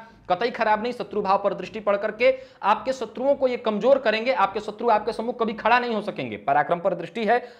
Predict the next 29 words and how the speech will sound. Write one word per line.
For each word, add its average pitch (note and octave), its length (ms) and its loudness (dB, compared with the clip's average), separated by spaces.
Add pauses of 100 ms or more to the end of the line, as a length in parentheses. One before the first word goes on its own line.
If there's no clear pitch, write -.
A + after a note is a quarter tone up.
हालांकि B3+ 300 4
उनकी B3+ 200 -2
नीच C4 220 -2
दृष्टि G#3 340 -4
है, B2+ 100 -2
पर E3 180 0
फिर B3 180 -2
भी G#3 140 2 (380)
पराक्रम G#3+ 360 2
भाव G#3 160 2
से G#3 100 -6
कोई G#3 160 -2
दिक्कत F3+ 280 -4
नहीं। E3 140 -6
हाँ, D#3+ 440 -2
भाइयों E3 300 -2
से G#3 100 -4
कोई F#3 140 -4
सुख A#3 200 -8
नहीं, A#3+ 200 -4
भाइयों E3+ 280 -2
से, G3+ 100 -6
छोटे F#3+ 280 -6
भाइयों F3+ 280 -2
से B3 160 6 (340)
कोई D4+ 200 4
सहयोग G3+ 380 0
नहीं E3 160 -4
मिलेगा, G#2+ 360 -4